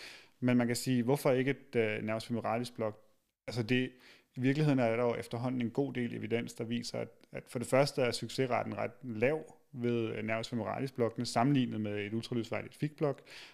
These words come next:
og for det andet, så kan det være rigtig svært at lægge et femoralis blok, fordi fasciaen sidder ret stramt rundt om nerven.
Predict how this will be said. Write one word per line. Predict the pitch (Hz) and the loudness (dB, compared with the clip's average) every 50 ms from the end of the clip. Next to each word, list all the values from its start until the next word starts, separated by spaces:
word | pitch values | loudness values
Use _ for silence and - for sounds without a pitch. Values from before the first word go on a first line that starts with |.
| _ _ | _ _
og | - 120 | -8 -4
for | - 131 | 0 4
det | 131 | 4
andet, | 131 143 151 143 | 4 4 4 2
så | - 151 | 0 -2
kan | 139 - | -2 0
det | 139 127 | 0 2
være | 120 117 | 2 2
rigtig | 120 131 - 139 | 0 -2 -4 -4
svært | - - - 147 135 - - - - - 170 151 | -6 -4 -2 -4 -4 -4 -6 -12 -18 -14 -10 -6
at | 127 | -4
lægge | 120 120 113 117 123 | -2 -2 -2 -2 -4
et | 120 | -6
femoralis | - - 117 107 101 101 104 107 117 - | -4 -4 -4 -2 -2 -2 -4 -4 -6 -4
blok, | - 117 107 - | -4 -4 -4 -4
fordi | - - 113 110 113 | -4 -4 -4 -4 -4
fasciaen | - - 123 120 - 127 | 0 0 0 0 0 -4
sidder | - - 120 107 101 | -4 -2 -2 -2 -2
ret | 117 - | -2 -4
stramt | - - - 113 120 - | -4 -4 -4 -4 -4 -2
rundt | 123 120 117 | -4 -4 -2
om | 120 113 | -2 -2
nerven. | 113 110 101 101 104 104 107 113 | -2 -2 -2 -2 -4 -4 -6 -8